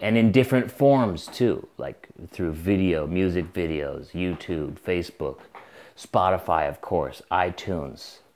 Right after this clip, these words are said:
Apple Music. Let me know what you're noticing, but for me, it's, it's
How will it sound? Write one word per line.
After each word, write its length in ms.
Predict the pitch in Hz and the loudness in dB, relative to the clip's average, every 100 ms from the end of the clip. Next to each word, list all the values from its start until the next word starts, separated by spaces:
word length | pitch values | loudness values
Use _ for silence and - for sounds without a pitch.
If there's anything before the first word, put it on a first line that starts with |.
| _ _ - - _ _ | _ _ -20 -20 _ _
Apple 340 | 95 90 98 92 | 2 4 4 2
Music. 920 | 90 92 90 85 71 - - - - - - - - _ _ - - - - - - - - - - _ _ _ _ - 110 | 2 0 0 -2 -4 -8 -16 -20 -20 -20 -20 -20 -20 _ _ -14 -14 -14 -18 -20 -20 -20 -20 -20 -20 _ _ _ _ -8 2
Let 140 | 143 | 8
me 100 | 185 | 10
know 160 | 180 156 | 12 10
what 180 | 120 | 10
you're 160 | 98 117 | 8 6
noticing, 640 | 107 92 87 - 82 71 - - - - - - - - - - - | 6 4 2 0 -6 -8 -12 -20 -20 -20 -20 -20 -20 -20 -20 -6 4
but 300 | 98 78 - - - - - - - - | 4 4 -6 -18 -18 -20 -20 -20 -20 -2
for 120 | 127 | 4
me, 300 | 117 131 113 | 6 8 6
it's, 280 | 101 - - - - - - - - - - - 120 | 4 -2 -10 -14 -18 -20 -20 -20 -20 -20 -20 -2 0
it's 300 | 117 - | 0 -2